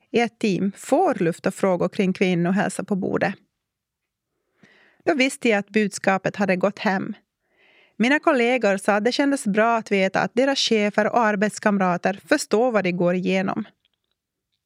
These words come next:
Innan vår klimakterieskolning hade jag själv gått en utbildning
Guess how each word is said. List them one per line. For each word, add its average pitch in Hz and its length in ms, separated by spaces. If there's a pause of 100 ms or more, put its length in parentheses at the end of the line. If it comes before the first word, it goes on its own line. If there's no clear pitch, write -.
(460)
Innan 254 380
vår 233 140
klimakterieskolning 202 1300 (180)
hade 285 200
jag 311 120
själv 247 320
gått 226 240
en 214 120
utbildning 185 640